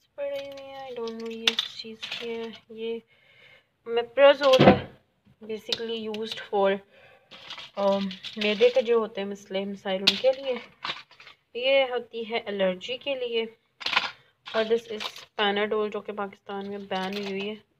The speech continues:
जल्दी कहीं से मिलती नहीं, बड़ी इसकी भी कदर हो गई है। Plus ये मैं आप लोग बताती हूँ कि ये hang fang की जो lipstick है ना,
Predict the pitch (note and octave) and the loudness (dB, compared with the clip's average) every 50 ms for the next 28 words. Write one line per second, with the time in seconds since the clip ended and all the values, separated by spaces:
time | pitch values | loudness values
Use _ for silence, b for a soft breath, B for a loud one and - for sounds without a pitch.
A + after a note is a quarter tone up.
0 | _ G3+ G3+ G3 F#3+ F#3 F#3+ G3 F#3+ G3+ G3 G3 G3 - G#3+ G#3 G3+ F3+ F3+ - | _ -8 -6 -4 -4 -6 -6 -8 -6 -6 -6 -6 -6 -8 -8 -6 -6 -6 -6 -6
1 | F#3+ F3 E3+ F3 - - - - - - B B B B B B B B _ - | -4 -4 -2 -2 -4 -4 -6 -8 -10 -8 B B B B B B B B _ -4
2 | G3+ G#3 G3+ G#3 G3+ G#3 G#3 - - - G3+ F#3+ G3+ G3 - - F3 E3+ - F3 | 0 0 0 0 0 -4 -6 -8 -8 -8 -6 -4 -4 -4 -2 -2 -2 -2 -2 -6
3 | F3+ F3 F3+ - F3+ F3+ F#3 G3+ A3 B3 - - - - - - - - - - | -6 -4 -2 -2 0 0 0 0 2 0 0 0 -2 -8 -14 -18 -18 -20 -20 -20
4 | B B B B B B B B B B _ _ - B3+ C4+ C#4 C#4 - C4+ C4+ | B B B B B B B B B B _ _ 2 4 4 4 4 0 0 0
5 | C4 C4 C4+ B3+ A#3+ A#3+ B3+ A#3+ A#3+ - _ - A3+ G#3 - A#3 A#3 B3 B3+ B3 | 2 4 4 4 4 2 -2 -6 -6 -8 _ -8 -8 -8 -6 -2 -2 0 0 0
6 | B3 B3+ A#3+ B3 A#3 A3+ A3+ A3+ A3 G3+ G3 G3+ G3+ - - A#3 A3+ A3+ A3+ A3 | -2 -4 -4 -4 -4 -2 0 2 2 4 2 0 -2 -4 -2 0 0 0 -2 -4
7 | - A#3 A#3 A3+ A#3 A3+ A3+ G#3 F#3 F#3 - - - B3 A#3+ A#3 G#3 G3 G3 G#3+ | -4 -6 -4 -2 -2 -2 -2 -2 -4 -8 -12 -12 -8 -6 -4 -2 -2 -2 -4 -6